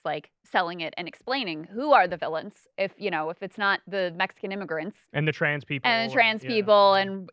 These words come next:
Speaker 1: D E I consultants or whatever, like, who are the villains and what is that side of the story and how does that then connect to a legislative agenda? That, that makes a lot of sense to me. My other question is, like, how much of the screwiness of our politics right now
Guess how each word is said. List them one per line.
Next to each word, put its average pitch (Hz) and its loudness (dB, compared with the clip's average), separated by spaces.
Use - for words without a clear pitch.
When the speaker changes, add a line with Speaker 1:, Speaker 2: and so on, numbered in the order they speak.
Speaker 1:
D 208 -6
E 202 4
I 196 8
consultants 202 2
or 214 -2
whatever, 233 2
like, 175 -2
who 302 0
are 233 6
the 220 -8
villains 175 -2
and 196 -6
what 190 2
is 190 -6
that - 0
side 175 2
of 156 -12
the 170 -12
story 175 -4
and 180 -6
how 185 2
does 175 -6
that - -4
then 165 -6
connect 175 -6
to 160 -6
a 180 -6
legislative 165 -6
agenda? 165 -10
That, 214 0
that 254 6
makes 269 -6
a 233 -2
lot 170 2
of 185 -12
sense 165 -10
to - -18
me. 165 -12
My 330 -2
other 466 0
question 311 -2
is, 202 -12
like, 220 -2
how 339 0
much 440 -8
of 254 -2
the 190 2
screwiness 285 -2
of 247 -2
our 208 4
politics 208 0
right 190 -2
now 185 0